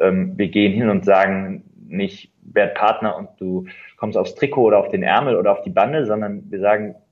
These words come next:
"Wir versuchen dich erstmal zu verstehen, in welcher Situation befindest du dich eigentlich und was ist dein Interesse? Warum wäre das vielleicht für dich überhaupt von Interesse, äh, im, im Sport aktiv zu sein?" Und dann, äh,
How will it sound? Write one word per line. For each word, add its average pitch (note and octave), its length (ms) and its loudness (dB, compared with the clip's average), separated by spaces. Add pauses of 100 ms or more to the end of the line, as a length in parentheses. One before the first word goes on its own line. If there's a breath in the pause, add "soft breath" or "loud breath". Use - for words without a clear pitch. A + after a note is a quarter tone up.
(340)
"Wir G2+ 120 -6 (140)
versuchen A2 420 -4
dich - 200 -2
erstmal - 280 0
zu - 100 -10
verstehen, A2 420 0
in F#2 120 -4
welcher G2+ 240 0
Situation B2 680 0 (420)
befindest C#3 360 -4
du - 20 -2
dich B2 180 2
eigentlich A2+ 280 2
und A2+ 100 -2
was A2 160 2
ist - 140 -6
dein A2 140 2
Interesse? A2 460 -2
Warum G2 280 2
wäre A2 100 4
das A2 140 2
vielleicht - 340 -2 (200)
für A2+ 100 -8
dich F#2 160 -12
überhaupt F#2+ 340 0
von G2 140 -2
Interesse, F#2 520 -4 (480 loud breath)
äh, F#2+ 480 4
im, F2+ 280 -6
im - 140 -8
Sport A2 300 2
aktiv - 380 -2
zu F#2+ 140 -8
sein?" F#2 420 0 (380 loud breath)
Und F#2 220 -4
dann, E3+ 400 2 (500)
äh, - 320 -16